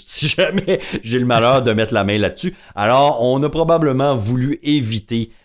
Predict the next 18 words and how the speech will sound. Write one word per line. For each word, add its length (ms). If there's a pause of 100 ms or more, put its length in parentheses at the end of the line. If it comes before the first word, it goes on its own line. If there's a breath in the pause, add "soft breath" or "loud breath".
(140)
euh, 380
carrément 560
d'enquêter 600
trop 260
loin 220
pour 200
ne 120
pas 200
tomber 320
sur 160
des 140
secrets 400
qu'on 140
n'aurait 200
pas 100
voulu, 420
euh, 60
connaître. 540